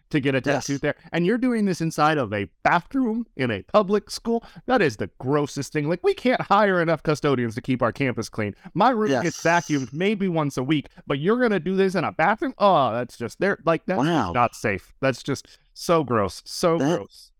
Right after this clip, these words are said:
Speaker 2: that is
Speaker 1: Ugh.
Speaker 2: wild. That is wild. Like, like, so, so, like, like, I thought I knew all the crazy stuff that happened in bathrooms, and now,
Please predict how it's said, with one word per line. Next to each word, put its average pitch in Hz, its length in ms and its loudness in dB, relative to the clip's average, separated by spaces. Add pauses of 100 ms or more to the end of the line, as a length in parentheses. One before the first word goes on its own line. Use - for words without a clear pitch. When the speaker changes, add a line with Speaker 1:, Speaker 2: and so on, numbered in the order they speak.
(100)
Speaker 2:
that 135 240 -2
is 101 160 -4
Speaker 1:
Ugh. 120 260 0
Speaker 2:
wild. 104 580 -2
That 156 220 -4
is 104 240 -4
wild. 110 420 2
Like, 120 260 0
like, 139 240 -2 (580)
so, 165 240 -2
so, 170 300 2 (580)
like, 170 140 4 (960)
like, 196 120 0
I 208 80 4
thought 277 260 4
I 240 120 4
knew 180 420 4
all 170 200 4
the 151 100 0
crazy 165 320 2
stuff 165 180 -2
that 139 120 0
happened 151 340 0
in 131 100 2
bathrooms, 143 480 0
and 131 160 0
now, 139 240 0